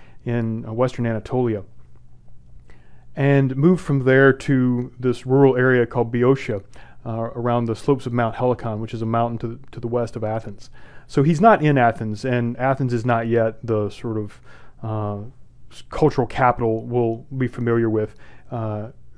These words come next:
that, that we may think of when we think of ancient Greece. It's not quite, it's, it's on its way to becoming that, but it's not quite that yet.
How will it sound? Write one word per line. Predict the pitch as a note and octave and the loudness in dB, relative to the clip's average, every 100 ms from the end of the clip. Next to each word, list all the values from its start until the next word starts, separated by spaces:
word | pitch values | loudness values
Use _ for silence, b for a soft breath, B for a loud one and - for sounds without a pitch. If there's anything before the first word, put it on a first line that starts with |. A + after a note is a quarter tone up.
| - | -8
that, | B2 | -4
that | A#2+ B2 | 0 2
we | C3 | 4
may | A#2+ | 2
think | - C3 A#2+ | 2 0 0
of | A2 | -2
when | |
we | A2+ | -4
think | A#2 A2+ | -4 -4
of | A2+ | -2
ancient | A2 A#2 | -4 -4
Greece. | G#2+ G#2 A#2+ | -4 -4 -4
It's | - | -2
not | D3+ C#3+ | -2 -2
quite, | - B2+ B2+ | 0 0 0
it's, | C#3 - | -6 -6
it's | D#3+ G3+ | 0 2
on | F#3+ | 2
its | - | 2
way | D#3 | 2
to | C#3 | 2
becoming | B2 B2 A#2 | 0 -4 -2
that, | G#2+ G#2 | -2 -2
but | G#2+ | -4
it's | - | -4
not | A#2 | -6
quite | - A2 | -4 -6
that | - G#2 | -6 -10
yet. | A2 A2 | -10 -12